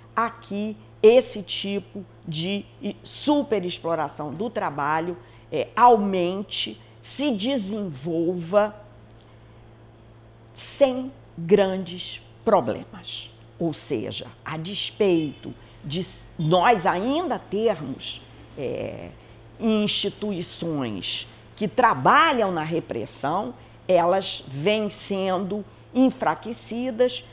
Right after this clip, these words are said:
pela falta de orçamento, é, pela falta de apoio e, nesse sentido, os custos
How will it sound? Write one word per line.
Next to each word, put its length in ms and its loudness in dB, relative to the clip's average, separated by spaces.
pela 200 2
falta 380 0
de 100 -6
orçamento, 880 -4
é, 180 -2
pela 360 2
falta 540 0
de 180 0
apoio 800 0
e, 400 -2
nesse 640 2
sentido, 840 -6
os 280 -2
custos 1080 -4